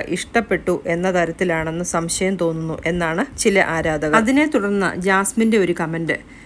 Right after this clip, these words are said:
ഗബ്രിയെ വല്ലാണ്ട് മിസ് ചെയ്യുന്നു എന്ന്. ഇത് കേട്ടതോടെ ജിൻഡോ തിരിച്ചടിക്കുന്നു. "കൂടുതൽ സ്വപ്നങ്ങളൊന്നും കണ്ട് നീ പണി മേടിക്കരുത് കേട്ടോ" എന്ന്. തർക്കത്തിന് തിരികൊളുത്തിയ സായി പിന്നെ മിണ്ടിയില്ല. ഇവരുടെ തർക്കം തുടർന്നു. "നീ കൂടുതലൊന്നും മിസ് ചെയ്യണ്ട"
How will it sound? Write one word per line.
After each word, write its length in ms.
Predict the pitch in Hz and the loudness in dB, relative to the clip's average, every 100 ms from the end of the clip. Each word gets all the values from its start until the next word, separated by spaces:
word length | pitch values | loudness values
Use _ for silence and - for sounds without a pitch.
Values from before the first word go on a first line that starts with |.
| - | -2
ഗബ്രിയെ 440 | 190 208 233 240 220 | 2 4 4 4 4
വല്ലാണ്ട് 440 | 180 180 190 202 | 2 2 2 2
മിസ് 280 | 180 - 180 | -2 -2 -2
ചെയ്യുന്നു 340 | 170 156 156 | -2 -2 -2
എന്ന്. 240 | 151 147 147 - - - - - - | -4 -4 -6 -12 -20 -20 -20 -12 -4
ഇത് 180 | 226 262 | 2 4
കേട്ടതോടെ 640 | 233 190 196 175 165 165 - | 6 4 2 0 0 -2 -4
ജിൻഡോ 360 | 175 196 202 208 | -2 0 2 2
തിരിച്ചടിക്കുന്നു. 680 | 190 170 185 156 156 151 - - - - - - - | 2 -2 -2 0 -2 -4 -6 -12 -20 -18 -18 -12 0
"കൂടുതൽ 380 | 240 254 254 277 | 4 4 4 2
സ്വപ്നങ്ങളൊന്നും 760 | 254 208 226 240 233 196 202 196 | 0 0 0 2 2 2 0 0
കണ്ട് 260 | 180 175 - | 0 0 0
നീ 140 | 190 208 | 0 0
പണി 260 | 180 180 | 0 0
മേടിക്കരുത് 560 | 202 170 165 165 156 151 | 0 0 0 -2 -2 -2
കേട്ടോ" 280 | 170 165 180 | -2 -2 -2
എന്ന്. 260 | 135 147 143 - - - - - - - | -2 -4 -6 -10 -20 -20 -20 -20 -8 2
തർക്കത്തിന് 520 | 190 190 208 220 214 | 2 2 0 2 2
തിരികൊളുത്തിയ 600 | 185 175 196 180 165 180 | 2 2 4 4 2 0
സായി 400 | 175 185 170 190 277 | 0 0 0 0 0
പിന്നെ 220 | - 180 | 0 0
മിണ്ടിയില്ല. 460 | 180 160 156 151 147 - - - - - - - - | 0 -2 -2 0 0 -4 -10 -20 -20 -20 -20 -8 0
ഇവരുടെ 360 | 233 262 269 | 4 6 4
തർക്കം 380 | 240 190 196 202 | 2 0 0 0
തുടർന്നു. 440 | 180 156 151 156 - - - - | 2 0 -2 -6 -10 -18 -18 -2
"നീ 120 | 214 277 | 2 4
കൂടുതലൊന്നും 680 | 240 226 240 262 214 208 208 | 4 2 4 4 2 2 2
മിസ് 220 | 196 - | 0 0
ചെയ്യണ്ട" 380 | 208 196 190 180 | 2 2 2 0